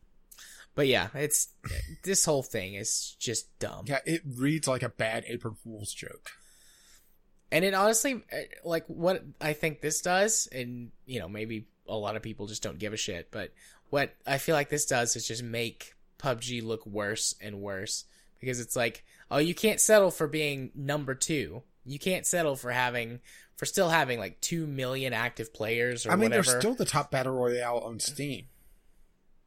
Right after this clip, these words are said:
Speaker 1: Yeah. Like, you can't settle for that. You have to pitch a fit because Fortnite passed you overall. And that makes me less interested in ever picking it up, even on sale, to just play with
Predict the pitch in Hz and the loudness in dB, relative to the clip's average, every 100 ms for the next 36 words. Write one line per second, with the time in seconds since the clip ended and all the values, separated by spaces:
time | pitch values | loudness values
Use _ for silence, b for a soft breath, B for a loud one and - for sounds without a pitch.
0 | _ _ _ - _ - 196 123 - - | _ _ _ -20 _ 2 4 4 0 -12
1 | B B B B - 160 - 247 220 - | B B B B -4 -4 0 0 0 2
2 | 254 196 - 208 175 120 - - 139 147 | 2 2 2 6 6 4 -2 -12 -6 -4
3 | 147 135 - 156 156 147 175 165 - 190 | -4 -6 -4 -2 -2 -2 -2 -4 2 4
4 | 143 - 139 139 127 123 - - - 170 | 4 0 -4 -2 -2 -2 -2 -4 -6 -4
5 | 160 127 131 - - 139 135 - 131 120 | -4 -2 -6 -6 0 2 2 0 -4 -4
6 | - 123 113 104 107 92 71 - B B | -4 -6 -4 -4 -2 -2 -6 -10 B B
7 | B B B - 135 139 147 151 - 143 | B B B -8 0 0 2 0 -2 -4
8 | 131 120 120 117 123 - - 127 - - | -4 -6 -4 2 2 2 -2 -8 -6 -4
9 | 113 104 113 - 117 117 110 117 117 113 | -4 -6 -6 -2 0 -2 -4 -6 -6 -6
10 | 110 110 - - 120 117 113 107 - 120 | -6 -8 -10 -10 -8 -6 -6 -4 -2 0
11 | 117 113 - 113 117 - - 117 113 110 | -2 -6 -8 -8 -6 -8 -4 -4 -4 -6
12 | 104 - | -8 -14